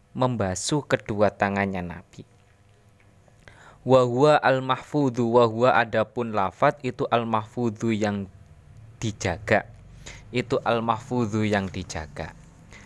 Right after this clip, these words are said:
Dalam hadis ini itu dijelaskan, ya, bagaimana Kanjeng Nabi menggunakan air ketika berwu-, berwudu. Dalam teks yang pertama tadi, ya,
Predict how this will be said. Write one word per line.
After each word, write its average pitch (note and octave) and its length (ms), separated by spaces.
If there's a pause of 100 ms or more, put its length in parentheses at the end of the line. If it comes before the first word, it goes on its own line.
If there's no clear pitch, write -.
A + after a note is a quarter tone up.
(180)
Dalam G2 240
hadis G2+ 480
ini C3 640
itu G#2 320
dijelaskan, A2 1040 (400)
ya, A#2+ 240 (800)
bagaimana G2+ 880
Kanjeng G2+ 320
Nabi A2+ 800 (160)
menggunakan G2 800
air G2+ 320
ketika - 400
berwu-, G2+ 480 (320)
berwudu. E2+ 640 (1040)
Dalam G2+ 320
teks - 240
yang A2 160
pertama G#2+ 400
tadi, A#2+ 800
ya, G2+ 400